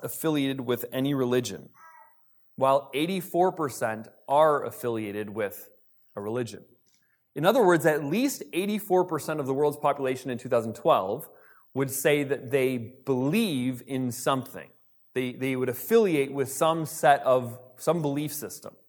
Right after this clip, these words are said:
some type of higher power, right? I'm not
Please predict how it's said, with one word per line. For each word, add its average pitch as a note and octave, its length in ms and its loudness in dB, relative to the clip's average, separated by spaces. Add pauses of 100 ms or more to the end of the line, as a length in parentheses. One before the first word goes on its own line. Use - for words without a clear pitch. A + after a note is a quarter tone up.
(320)
some F#3 300 2
type E3 240 2
of C#3 120 -6
higher D3 320 2
power, B2 480 0 (220)
right? D#3+ 240 -2 (1700)
I'm E3+ 220 6
not G3+ 240 10